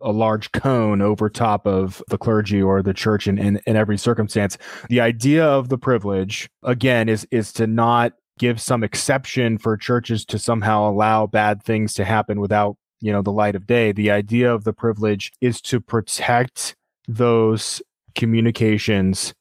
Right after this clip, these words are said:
within the, a confessional situation, to protect the confidentiality of those communications and to allow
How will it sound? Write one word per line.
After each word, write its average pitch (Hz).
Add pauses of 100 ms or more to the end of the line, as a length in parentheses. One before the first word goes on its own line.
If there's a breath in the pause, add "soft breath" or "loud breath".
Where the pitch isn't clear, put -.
(400)
within 110
the, 104
a 101
confessional 110
situation, 104
to -
protect 110 (340 soft breath)
the 110
confidentiality 113
of 101
those 110
communications 107
and 156
to 160
allow 127